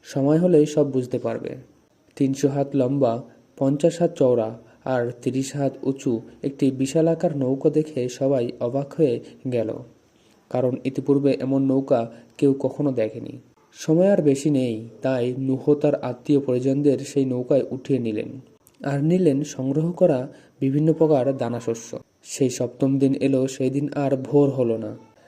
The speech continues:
চারিদিকে শুধু অন্ধকার, মেঘের ওপর মেঘ, তার উপর নামল প্রবল বৃষ্টি। খানা, ডোবা, নদী, সাগর সব জলে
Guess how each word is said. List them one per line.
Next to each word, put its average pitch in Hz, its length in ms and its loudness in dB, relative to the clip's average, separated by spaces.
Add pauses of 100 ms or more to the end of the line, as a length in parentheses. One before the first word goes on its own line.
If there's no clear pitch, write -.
(160)
চারিদিকে 175 460 4
শুধু 196 260 2
অন্ধকার, 127 520 0
মেঘের 127 440 0
ওপর 139 260 2
মেঘ, 120 260 -2 (120)
তার 123 180 -4
উপর 123 340 -2 (260)
নামল 135 300 0
প্রবল 131 380 0
বৃষ্টি। 117 480 -8 (680)
খানা, 127 360 -4
ডোবা, 123 320 0
নদী, 120 460 -4
সাগর 127 380 -4 (160)
সব 139 220 0
জলে 147 360 2